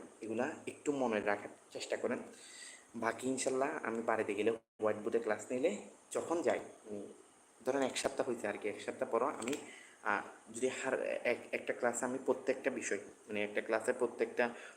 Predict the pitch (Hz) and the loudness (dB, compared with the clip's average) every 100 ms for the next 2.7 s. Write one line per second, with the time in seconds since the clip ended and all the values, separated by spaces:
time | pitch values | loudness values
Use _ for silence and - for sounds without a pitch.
0 | - 127 120 127 - 131 147 156 - 113 | -6 -4 0 0 2 4 2 2 2 6
1 | 110 107 113 117 117 - 131 131 139 113 | 6 4 0 2 2 -2 -4 -4 0 2
2 | 120 123 107 107 113 123 135 | 4 4 4 4 4 2 0